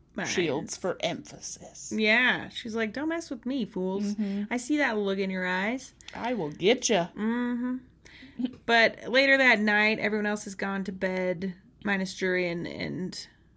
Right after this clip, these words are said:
Speaker 1: Feyre. Tam-, or Lucien's off getting wood or something.
Speaker 2: Mm-hmm.
Speaker 1: But Jurian and Feyre start talking about the Children of the Blessed.
Speaker 2: Mm-hmm.
Speaker 1: And he seems, you know, sympathetic to them and worried about the human cause. And Feyre says,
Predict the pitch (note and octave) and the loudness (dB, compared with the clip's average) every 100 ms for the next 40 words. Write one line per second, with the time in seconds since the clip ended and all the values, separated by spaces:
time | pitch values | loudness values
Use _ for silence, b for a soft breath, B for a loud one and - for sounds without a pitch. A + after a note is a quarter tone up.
0 | _ _ _ _ _ - D4 C#4 C4 B3 | _ _ _ _ _ 4 6 8 8 8
1 | B3 B3+ A3+ G#3+ G3 G3 G3+ G#3+ A3 G#3 | 4 0 0 0 2 4 4 2 0 0
2 | G3+ F#3+ F#3+ F3+ E3+ F3 E3+ F3 F3+ F3 | -2 -2 -2 -2 -2 -4 -4 -6 -8 -8
3 | F3 F3 B A3 A3 G3+ G#3 G3 F#3+ F#3 | -10 -12 B -4 -2 -4 -2 2 2 2
4 | G#3+ A#3+ A#3 A3 A3 G#3 G3+ G3 F#3+ G3 | 4 4 4 2 2 2 0 -4 -2 -4
5 | F#3+ F3 E3 - F3+ F3+ F3 E3+ E3+ E3+ | -2 -4 -6 -6 -6 -4 -6 -6 -4 -4
6 | E3+ G3+ G#3 A3 G#3 G#3 F#3 F#3 F#3 F3+ | -8 -8 -6 -6 -6 -2 0 2 2 2
7 | F3+ F3 - - _ _ _ _ G3+ A#3+ | 0 -4 -8 -16 _ _ _ _ -2 -2
8 | A3+ A3+ G#3 G3+ F#3+ G3 F#3 E3+ E3 E3+ | 0 0 2 0 -2 -2 -2 -2 -4 -4
9 | F#3 G3 F#3 F3+ E3+ E3+ - F3 E3+ E3 | -4 -6 -2 0 0 -4 -8 -4 -2 -2
10 | E3 D#3+ - E3 F3+ F3+ E3+ D#3+ - F3+ | -4 -4 -6 -4 -2 -2 -2 -4 -4 -4
11 | E3+ E3 D#3+ F3+ D#3 D3+ D#3+ F3+ - F3+ | -4 -4 -6 -6 -4 -2 -4 -4 -6 -4
12 | F#3+ F3 E3+ F3+ E3+ E3+ F3 - | -2 0 -2 -2 -2 -2 -4 -12